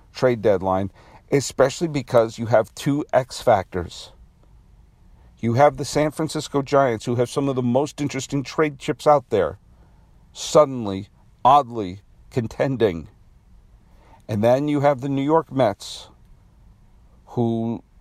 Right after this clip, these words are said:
should be building up for the great rebuild that would make the next great Mets team. Instead, they have a front office. And I'm sorry, my cousin Dave, who doesn't like it when I talk badly about the Mets, but you know what?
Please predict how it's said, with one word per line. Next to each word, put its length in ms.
should 520
be 240
building 640
up 180
for 160
the 100
great 480
rebuild 480
that 160
would 120
make 220
the 100
next 280
great 240
Mets 260
team. 360
Instead, 460
they 80
have 100
a 60
front 320
office. 520
And 140
I'm 120
sorry, 360
my 140
cousin 340
Dave, 220
who 80
doesn't 360
like 220
it 60
when 120
I 60
talk 280
badly 280
about 220
the 80
Mets, 260
but 180
you 80
know 60
what? 160